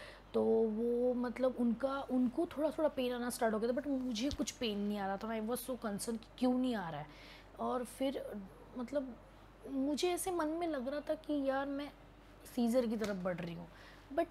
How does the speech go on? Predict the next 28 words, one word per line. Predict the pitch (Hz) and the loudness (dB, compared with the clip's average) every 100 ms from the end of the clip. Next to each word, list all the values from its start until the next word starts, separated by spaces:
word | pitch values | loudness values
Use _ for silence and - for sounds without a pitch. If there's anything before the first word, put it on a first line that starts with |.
| - | -4
ठीक | - - 285 285 226 | -4 4 6 6 6
है। | 247 220 | 6 6
फिर | 220 262 | 2 2
मैंने | 254 254 277 | 0 -2 -4
अपने | 240 247 269 | -4 -4 -2
मन | 247 214 | -2 -2
को | 240 | -4
समझा | 226 202 196 202 | -4 -4 0 0
दिया | 196 233 | 0 0
कि | 233 269 - - - - - - | 0 -4 -8 -14 -20 -20 -20 -4
baby | 202 - 262 254 226 302 | -4 -2 0 2 4 6
healthy | 262 240 233 262 | 6 4 4 2
होना | 247 220 233 - | 4 2 0 0
is | 226 196 - 220 | 0 -2 -2 0
necessary | 208 - 214 214 | 0 0 -2 0
than | 208 208 196 196 202 - | 0 2 0 -2 -4 -6
having | 202 208 208 202 | -4 -2 0 0
normal | 190 196 | 0 0
or | 196 196 196 | 4 6 6
seizure। | - 151 160 147 - - - - - - | 2 -6 -6 -10 -12 -16 -16 -16 -12 -6
तो | 240 | -2
फिर, | - 269 277 | 2 2 2
अ, | 277 254 247 | 2 2 2
doctor | 226 220 - - 262 | 2 2 -2 0 2
बोले | 233 247 240 | 4 2 2
कि | 285 | 0
अगर | 208 202 254 262 | -2 0 0 -2
pain | - 226 220 240 | -2 0 2 2